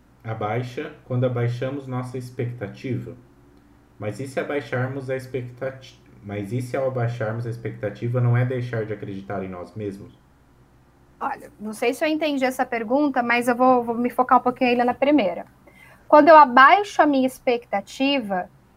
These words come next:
Speaker 2: eu entendo aquilo que é real, aquilo que eu posso alcançar.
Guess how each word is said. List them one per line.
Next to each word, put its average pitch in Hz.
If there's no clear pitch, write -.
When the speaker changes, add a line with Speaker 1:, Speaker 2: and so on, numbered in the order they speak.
Speaker 2:
eu 233
entendo 302
aquilo 269
que 311
é 277
real, 262
aquilo 226
que 233
eu 262
posso 262
alcançar. 277